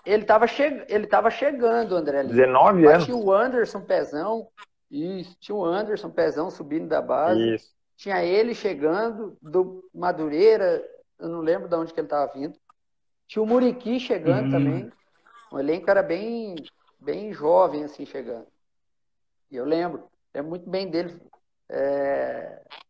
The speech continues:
Speaker 1: fazendo gols em rachão, e o negócio dele era botar pra dentro.
Speaker 2: É, né?
Speaker 1: E aí depois encontrei ele no Avaí, né?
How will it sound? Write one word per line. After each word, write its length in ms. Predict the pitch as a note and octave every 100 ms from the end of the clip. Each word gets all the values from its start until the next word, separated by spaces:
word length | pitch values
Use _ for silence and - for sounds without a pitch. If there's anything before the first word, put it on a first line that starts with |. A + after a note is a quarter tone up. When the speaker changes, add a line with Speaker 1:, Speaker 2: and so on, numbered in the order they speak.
| _ _ _
Speaker 1:
fazendo 380 | C#3 C#3 E3 E3
gols 400 | B2+ E3 F#3+ D#3
em 100 | D#3+
rachão, 800 | E3+ D#3+ - - D#3+ F#3 F3+ D#3+
e 280 | D#3+ D#3+ D#3+
o 40 |
negócio 300 | E3 E3 F#3
dele 160 | F#3 G#3
era 140 | A3+
botar 240 | A#3 A3+ A#3
pra 120 | C4
dentro. 240 | C#4 -
Speaker 2:
É, 120 | A#2 A#2
né? 280 | A2+ A#2 - _ _ - -
Speaker 1:
E 60 |
aí 120 | B3 B3
depois 280 | C4+ C4+
encontrei 440 | B3 C4+ B3+ B3+ B3+
ele 80 | A3
no 60 |
Avaí, 760 | G#3 G#3 A#3 G#3 G3 A#3+ A#3+ G3+
né? 100 | E3